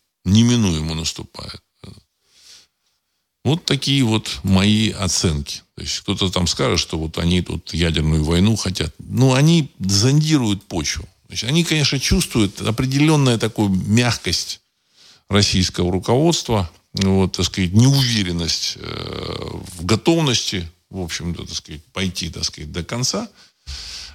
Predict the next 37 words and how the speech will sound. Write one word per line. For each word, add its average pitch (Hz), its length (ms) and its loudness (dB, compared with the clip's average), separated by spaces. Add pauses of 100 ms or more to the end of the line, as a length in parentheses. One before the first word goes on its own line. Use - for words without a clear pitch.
(100)
И 113 280 0
поэтому 143 460 2
они, 113 460 2
вот, 92 260 -4
так 82 100 -2
сказать, 78 240 -6
такие 92 320 0
заявления 78 640 2
делают. 73 480 -8 (160)
А 92 80 0
я 202 160 2
лично 226 260 2
считаю, 156 440 0
что, 90 1300 -4 (920)
э, 85 220 2
России, 120 380 2
так 104 100 0
сказать, - 320 -6
нравится 98 680 2
это 90 160 -4
или 85 120 -2
не 87 120 2
нравится, 101 400 -2
придется 90 420 0
пойти 78 340 -4
до 80 140 -4
конца. 76 400 -6
Так 170 220 0
же, 139 100 0
как 101 240 -2
вот 92 140 -2
в - 20 -2
свое 101 240 2
время, 107 300 2
значит, 87 260 0
ви-, 98 480 -2
есть, 156 380 -2